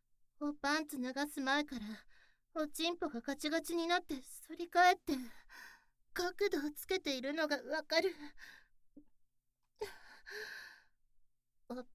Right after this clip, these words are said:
ンツほら、脱がしてあげるから、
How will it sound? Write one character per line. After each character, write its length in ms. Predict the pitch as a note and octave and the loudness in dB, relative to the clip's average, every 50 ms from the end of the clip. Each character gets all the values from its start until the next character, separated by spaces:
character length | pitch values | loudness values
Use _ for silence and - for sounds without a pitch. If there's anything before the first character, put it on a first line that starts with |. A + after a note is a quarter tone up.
| C4 C#4 D#4+ D#4+ | -8 -6 -6 -6
ン 60 | D4 | -6
ツ 140 | - - - - | -8 -12 -10 -6
ほ 60 | - | -4
ら、 200 | C4+ C#4 B3+ F#3+ - - - - - - - - - _ _ _ _ - _ _ _ _ - | -2 -2 -4 -6 -10 -14 -20 -20 -20 -20 -20 -20 -20 _ _ _ _ -20 _ _ _ _ -4
脱 180 | C#4 D4+ D4 C#4+ | -2 -2 0 6
が 160 | D4+ E4 G4 | 6 6 6
し 80 | - - | 6 4
て 100 | G4 D4+ | 0 0
あ 80 | B3 A#3 | 0 -2
げ 120 | B3+ C4 | -4 -4
る 100 | C4+ C#4 | -4 -4
か 140 | - C4+ A3 | -2 -4 -4
ら、 180 | G3 G3 - | -4 -6 -10